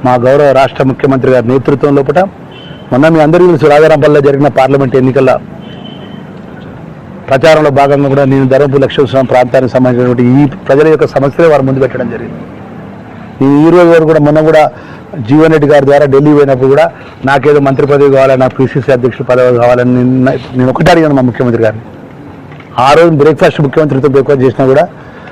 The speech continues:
"అన్న, నేను ఇట్లా ఇప్పుడు, అన్న, నేను చాలా ప్రామిసెస్ చేసిన అన్న" అంటే, "లక్ష్మణ్, నీకు ఎందుకు, నీది అయిపోయింది, నైట్ కలర్ అయిపోయిందని" భుజం మీద ఒకటి తట్టిందని నన్ను చెప్పనియాలి.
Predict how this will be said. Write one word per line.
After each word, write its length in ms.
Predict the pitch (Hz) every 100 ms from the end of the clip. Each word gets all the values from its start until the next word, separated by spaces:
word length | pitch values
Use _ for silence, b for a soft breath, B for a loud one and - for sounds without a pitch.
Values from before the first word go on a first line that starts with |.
| B
"అన్న, 120 | 131 147
నేను 200 | 151 147
ఇట్లా 220 | 135 156
ఇప్పుడు, 160 | 143
అన్న, 140 | 135 151
నేను 160 | 151 127
చాలా 340 | 139 151 143 131 B B B - - -
ప్రామిసెస్ 440 | 127 143 143 135 131
చేసిన 240 | 131 135
అన్న" 160 | 131 131
అంటే, 280 | 127 170 170 B -
"లక్ష్మణ్, 300 | 123 - 175
నీకు 160 | 165 139
ఎందుకు, 200 | 170 160
నీది 200 | 165 151
అయిపోయింది, 300 | 143 151 143
నైట్ 140 | 143
కలర్ 160 | 165 156
అయిపోయిందని" 360 | 147 147 151
భుజం 260 | 139 131 135
మీద 140 | 127
ఒకటి 260 | 127 110 113
తట్టిందని 500 | - 127 - 107 101
నన్ను 340 | - - -
చెప్పనియాలి. 520 | 120 139 185 175 107